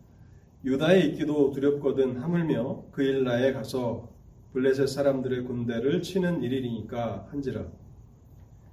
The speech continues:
다윗이 여호와께 다시 묻자온데, 여호와께서 대답하여 이르시되, "일어나 그일라로 내려가라. 내가 블레셋 사람들을 내 손에 넘기리라." 하신지라.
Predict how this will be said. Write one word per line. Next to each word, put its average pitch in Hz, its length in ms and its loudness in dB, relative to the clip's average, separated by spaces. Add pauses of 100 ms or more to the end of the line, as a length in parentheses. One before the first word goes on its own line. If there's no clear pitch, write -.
(500)
다윗이 156 340 6
여호와께 147 640 4
다시 143 260 -2
묻자온데, 127 760 0 (400)
여호와께서 135 480 0
대답하여 123 440 -4
이르시되, 120 600 -6 (420)
"일어나 135 640 4 (480)
그일라로 151 500 2
내려가라. 123 600 -2 (180)
내가 123 360 -4
블레셋 131 340 0
사람들을 135 600 2
내 127 160 0
손에 127 440 -2
넘기리라." 120 640 -2
하신지라. 131 480 -6